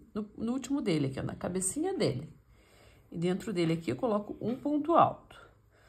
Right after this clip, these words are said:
Eu tenho duas correntinhas de separação. No, no, dentro desse espacinho de duas correntinhas, eu coloco dois pontos altos.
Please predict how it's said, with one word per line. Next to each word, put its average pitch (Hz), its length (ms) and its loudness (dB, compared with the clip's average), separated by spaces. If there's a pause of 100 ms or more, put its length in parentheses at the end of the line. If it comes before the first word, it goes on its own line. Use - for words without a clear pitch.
(300)
Eu 220 100 -2
tenho 285 180 4
duas 285 380 4
correntinhas 302 600 6
de 240 60 -6
separação. - 840 4 (480)
No, 214 260 2
no, 233 320 0
dentro 277 320 0
desse 254 240 0
espacinho 208 400 2
de 190 120 -2
duas 214 260 0
correntinhas, 226 440 0
eu 240 60 2
coloco 226 380 2
dois 180 420 2
pontos - 400 -2
altos. - 480 0